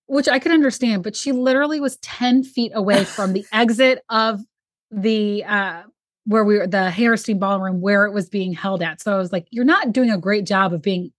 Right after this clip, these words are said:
Speaker 1: <clears throat> incognito. Like, go somewhere
Speaker 2: It was
Speaker 1: block away."
Speaker 2: hilarious. It was so funny and classic Karen. I was just so happy that I got to see her twice. I, like, love that woman. She's just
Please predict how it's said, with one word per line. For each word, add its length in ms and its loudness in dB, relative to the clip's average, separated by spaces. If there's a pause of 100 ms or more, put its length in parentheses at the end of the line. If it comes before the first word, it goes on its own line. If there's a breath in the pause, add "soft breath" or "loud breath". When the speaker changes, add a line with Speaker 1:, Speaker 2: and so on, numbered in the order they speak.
Speaker 1:
<clears throat> 200 -4
incognito. 640 0
Like, 160 -4
go 140 4
somewhere 540 0 (260)
Speaker 2:
It 140 2
was 220 2
Speaker 1:
block 380 4
away." 220 4
Speaker 2:
hilarious. 680 -2
It 100 -4
was 220 -2
so 260 0
funny 680 -4
and 140 -8
classic 400 -2
Karen. 400 -4
I 100 2
was 120 0
just 220 -6
so 220 2
happy 380 0
that 180 -2
I 60 -2
got 240 -2
to 80 -4
see 160 -6
her 140 -4
twice. 680 -2 (400 soft breath)
I, 240 2
like, 260 0
love 300 -4
that 200 0
woman. 380 -4
She's 340 -6
just 480 -8